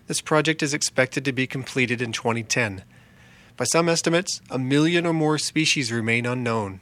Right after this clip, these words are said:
yet to be discovered. Well, that's exciting stuff, and it's just one of many ocean-related questions we've answered in a section of our site we call Ocean Facts. Ocean Facts has been up for a couple of months now,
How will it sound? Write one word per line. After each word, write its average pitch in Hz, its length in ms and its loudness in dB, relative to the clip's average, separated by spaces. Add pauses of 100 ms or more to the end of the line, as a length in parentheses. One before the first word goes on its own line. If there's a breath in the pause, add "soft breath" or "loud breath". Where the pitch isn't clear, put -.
(120)
yet 110 200 -4
to 117 40 -8
be 110 140 -4
discovered. 101 560 -6 (1600 soft breath)
Well, 127 120 0
that's 143 180 2
exciting 127 420 4
stuff, - 380 2
and 131 100 0
it's 135 140 -2
just 151 260 0
one 127 400 2
of 131 220 -2
many 135 320 2
ocean-related 123 760 0
questions 107 540 -4
we've 113 160 -4
answered 104 380 -2
in 117 100 -4
a 110 60 -4
section - 420 -2
of 165 120 -2
our 160 80 2
site 110 360 -2 (160)
we 117 120 -4
call 110 320 0
Ocean 113 320 -2
Facts. - 580 -4 (840 loud breath)
Ocean 190 280 2
Facts 180 340 2
has 202 120 -2
been 156 160 4
up 160 140 2
for 170 100 0
a 147 60 2
couple 160 320 0
of 117 100 -2
months 143 300 0
now, 143 260 0